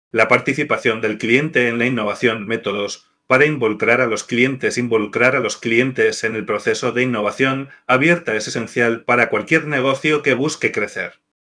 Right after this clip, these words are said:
Existen varios métodos que pueden ayudar a fomentar esta participación. Algunos de ellos son, uno, encuestas y cuestionarios, permiten a los clientes expresar sus opiniones sobre productos y servicios.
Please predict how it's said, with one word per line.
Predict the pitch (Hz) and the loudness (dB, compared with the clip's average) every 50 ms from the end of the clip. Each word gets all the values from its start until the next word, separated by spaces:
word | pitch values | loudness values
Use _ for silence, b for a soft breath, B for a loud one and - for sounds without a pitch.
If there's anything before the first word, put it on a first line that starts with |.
| _ - | _ -4
Existen | - 110 - - 165 170 - 135 117 110 | -4 -2 2 2 2 2 2 0 2 4
varios | 113 113 113 123 127 127 139 | 4 6 6 6 4 2 0
métodos | 143 139 - 117 110 117 - | -2 2 2 2 2 2 0
que | - 127 | -2 -2
pueden | - 131 131 135 135 120 | 0 2 2 2 2 2
ayudar | 110 110 113 110 120 117 113 | 2 2 4 4 4 4 2
a | 104 | 2
fomentar | - 120 113 120 117 117 123 120 110 | 0 0 0 0 0 2 2 2 2
esta | 110 - 120 | 2 0 0
participación. | - 113 104 - 117 107 113 90 101 95 - 104 90 90 90 - _ _ _ _ _ _ | 0 0 0 0 -2 -2 -2 -2 -2 -2 -2 -4 -4 -4 -8 -12 _ _ _ _ _ _
Algunos | - 120 120 113 135 165 151 131 104 | 2 2 4 4 4 2 2 2 4
de | 113 107 117 | 4 6 6
ellos | 123 120 135 165 170 | 6 6 4 0 0
son, | - - 113 107 104 101 92 _ _ - | 2 2 2 2 0 -6 -10 _ _ -6
uno, | 127 127 104 95 90 90 - _ _ _ _ _ _ | -4 -4 -4 -4 -8 -10 -14 _ _ _ _ _ _
encuestas | - 131 135 139 135 139 143 143 - - 151 147 - 131 | -4 -4 -2 0 4 4 4 4 4 0 -2 -2 -2 -4
y | 123 | -2
cuestionarios, | - 117 113 - 123 123 127 127 131 147 165 165 165 - _ _ _ - | -2 0 2 2 2 4 4 4 4 2 0 0 -2 -6 _ _ _ 0
permiten | 123 113 117 123 143 151 151 156 139 | 0 2 2 2 0 2 2 2 2
a | 131 131 | 2 2
los | 131 127 - | 2 0 0
clientes | - 123 123 123 135 135 156 143 - | 0 2 2 2 4 2 2 2 2
expresar | 131 - - - 147 143 - 139 127 127 | 0 -4 -4 -2 -2 0 2 4 4 4
sus | - - 120 - | 4 0 0 0
opiniones | 123 - 113 107 120 135 143 156 151 | 0 0 0 0 0 0 0 -2 -2
sobre | - - 117 117 117 117 | 0 0 0 2 2 2
productos | 113 110 107 110 135 151 147 - 143 139 139 | 2 2 0 0 0 -2 0 0 0 0 0
y | 131 | -2
servicios. | - - 110 98 113 117 - 92 90 90 - - _ _ | -2 -2 -2 0 0 -2 -2 -4 -10 -10 -12 -18 _ _